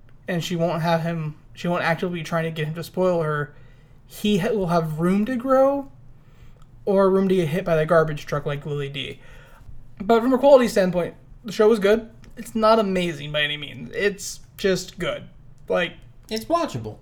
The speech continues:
Speaker 1: six and a half out of ten.
Speaker 2: Yeah.
Speaker 1: It's something I could see myself watching, especially because I spent ten dollars on it. But it's not something I can honestly recommend to others. Like,
Speaker 2: If it was free,
Speaker 1: Yeah.
Speaker 2: definitely much more watchable.
Speaker 1: If it was free, or it was bundled in your Netflix or Hulu, or
Speaker 2: Or it was just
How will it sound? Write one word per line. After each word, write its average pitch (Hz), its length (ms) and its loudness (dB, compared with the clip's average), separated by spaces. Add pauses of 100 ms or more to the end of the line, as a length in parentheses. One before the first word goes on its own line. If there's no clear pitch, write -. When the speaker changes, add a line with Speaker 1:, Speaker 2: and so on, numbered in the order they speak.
(120)
Speaker 1:
six - 300 -6
and 233 80 4
a 202 40 4
half 196 220 0
out 170 120 2
of 156 80 -6
ten. 135 280 -8 (160)
Speaker 2:
Yeah. 233 240 -8 (680)
Speaker 1:
It's 226 180 -6
something 277 200 6
I 220 120 6
could 214 140 0
see 233 120 0
myself 196 380 2
watching, 175 340 0
especially 185 440 -4
because 170 160 -2
I 160 60 0
spent 160 300 -8
ten 160 140 -6
dollars 156 280 -2
on 165 140 -2
it. 240 140 0 (840)
But 202 180 2
it's 208 120 0
not 240 140 4
something 233 220 2
I 196 200 2
can 185 200 -6
honestly 180 460 -2
recommend 156 420 -2
to 139 80 -4
others. 143 420 -8
Like, 151 400 -8 (420)
Speaker 2:
If 190 140 -8
it 185 80 -4
was 156 160 -6
free, 233 220 -2
Speaker 1:
Yeah. 247 80 -4 (260)
Speaker 2:
definitely 147 300 4
much 123 180 0
more 117 100 0
watchable. 101 440 -4
Speaker 1:
If 208 120 4
it 233 40 6
was 214 180 4
free, 262 720 -2
or 185 220 0
it 180 40 0
was 185 260 -2
bundled 196 480 -2
in 175 100 -2
your 170 140 -4
Netflix 185 560 -4
or 165 100 -4
Hulu, 185 580 0
or 160 120 -2
Speaker 2:
Or 165 140 4
it - 40 2
was 156 140 -2
just 127 200 -8